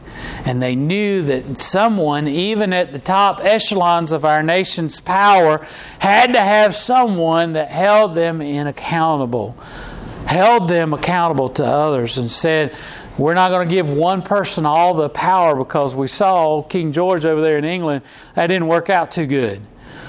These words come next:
So we're gonna make sure that our nation has three branches so that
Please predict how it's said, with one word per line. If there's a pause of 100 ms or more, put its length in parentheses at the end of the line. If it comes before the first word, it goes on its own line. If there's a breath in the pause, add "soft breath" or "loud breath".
(140 loud breath)
So
we're
gonna
make
sure
that
our
nation
has
three
branches
so (480 loud breath)
that